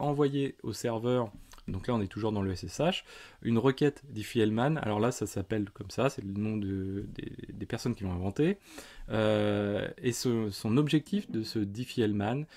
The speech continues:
c'est de définir la clé symétrique qui va permettre l'échange rapide par la suite. Donc là, on va en finir avec la partie asymétrique, la partie lente, et on va passer ensuite, donc la connexion, on va la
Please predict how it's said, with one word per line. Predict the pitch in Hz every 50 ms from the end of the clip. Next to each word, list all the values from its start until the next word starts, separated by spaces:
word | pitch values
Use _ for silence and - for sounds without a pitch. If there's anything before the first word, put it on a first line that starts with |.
| - - _
c'est | - - - 107
de | 107 107 104
définir | 107 113 139 151 151 - - 123 120 127 139 151 165 175 165 _ _
la | - 101 101 98
clé | - - 127 127
symétrique | - - - 160 147 131 123 - - 156 160 -
qui | - 113
va | 101 104
permettre | 101 - 120 113 117 131 139 - -
l'échange | 117 117 - - 131 131 135 117 110 - -
rapide | - 92 98 113 127 - - - 131 127 127 123 - _
par | - 107 101
la | 101 98
suite. | - - - - - - - _ - - - - _ _ _ -
Donc | - 92 92
là, | 110 117
on | 127 123
va | 101 101 101 101 98 101 107 -
en | 107 95
finir | - - - 131 127 127 135 135 127 117 - -
avec | - 104 98 107 101 - -
la | 98
partie | 87 101 92 - - 107
asymétrique, | 101 - - 98 98 92 - - 156 - -
la | -
partie | - - - - - - 95
lente, | 95 110 135 160 - - 123 -
et | - 113
on | 113 117
va | 101 95
passer | - 90 90 - - 127
ensuite, | 117 104 - - - 127 123 -
donc | 110 98 -
la | - 98
connexion, | - 107 98 95 90 - - 113
on |
va | 95 95 92
la | 92